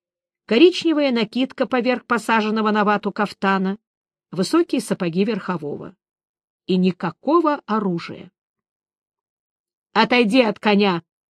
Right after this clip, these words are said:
повторил он, ядовито усмехаясь.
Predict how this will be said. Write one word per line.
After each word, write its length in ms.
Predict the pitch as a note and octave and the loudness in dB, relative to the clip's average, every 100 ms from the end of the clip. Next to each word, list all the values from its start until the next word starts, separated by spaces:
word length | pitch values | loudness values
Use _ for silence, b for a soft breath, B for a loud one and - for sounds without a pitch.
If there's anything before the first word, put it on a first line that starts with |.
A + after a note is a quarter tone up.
| _ _ _ _ _ _ | _ _ _ _ _ _
повторил 520 | - F#3+ - G#3 G3+ F#3+ | -4 -2 0 2 4 4
он, 100 | F3+ | 2
ядовито 480 | F#3+ F#3+ F3+ F3 | 2 2 2 0
усмехаясь. 680 | F#3+ - F#3 - E3+ D#3+ - | -4 -2 -4 -4 -4 -6 -10